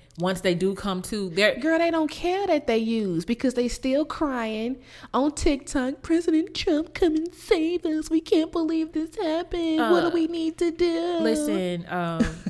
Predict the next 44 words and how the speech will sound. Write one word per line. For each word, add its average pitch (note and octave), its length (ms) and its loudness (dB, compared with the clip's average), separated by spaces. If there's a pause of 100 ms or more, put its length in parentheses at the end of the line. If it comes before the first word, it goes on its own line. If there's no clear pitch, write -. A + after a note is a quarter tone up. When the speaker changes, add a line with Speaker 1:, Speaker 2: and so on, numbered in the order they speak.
(400)
Speaker 2:
<laughs> - 640 -2
Speaker 1:
there A#3 160 6
was C#4+ 140 4
this, A3+ 320 -2
like, E3+ 240 0
conspiracy F#3 640 0
that D#3 520 -2
even G3 360 -2
at D#3 200 -8
the D#3 60 -6
inauguration, C#3 720 -8
Trump C#3+ 220 -8
was C#3+ 100 -12
gonna C3+ 200 -12
show C3+ 320 -6
up G2 240 -12
and G2 200 -12 (400)
arrest D#3+ 560 0
Speaker 2:
No, F#3 380 4
Speaker 1:
Biden D#3+ 960 0 (260)
and G3 140 4
<laughs> - 0 -
Speaker 2:
no, D#3+ 240 4
Trump's B3 460 -2
ass E3+ 240 2
is E3+ 80 -8
getting E3 200 0
the C#3+ 80 -2
fuck F3+ 360 -2
out E3 140 0
of D#3 100 -2
Dodge F#3 340 -4
because E3+ 280 -6
now F3 160 0
that F3 180 -4
you're F3 80 -2
no E3 160 -2
longer D3+ 320 -4
president, G#3 640 -2 (220)
your F#3+ 160 0
ass E3 240 0
can E3+ 220 -2
be D#3+ 120 -2
fucking D#3+ 840 -2